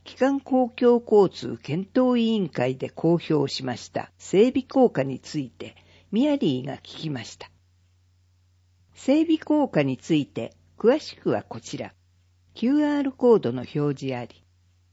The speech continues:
ライトラインが走り出して三年。街にはどんな変化があったの？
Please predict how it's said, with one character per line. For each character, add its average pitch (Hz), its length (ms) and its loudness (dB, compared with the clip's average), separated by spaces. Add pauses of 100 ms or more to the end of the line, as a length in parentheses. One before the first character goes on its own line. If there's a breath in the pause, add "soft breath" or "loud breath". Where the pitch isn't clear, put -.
(1400)
ラ 202 140 0
イ 311 100 2
ト 349 160 2
ラ 339 140 6
イ 311 100 4
ン 214 160 2
が 131 120 0
走 - 240 -10
り 262 120 -2
出 262 140 2
し - 100 -18
て 151 140 -4
三 147 400 -4
年。 135 220 -8 (640)
街 165 280 -4
に 311 140 2
は 131 140 0
ど 196 180 2
ん 320 100 0
な 277 120 2
変 180 240 0
化 151 160 0
が 151 140 0
あ - 20 0
っ 143 80 -6 (120)
た 139 120 -4
の？ 143 240 -10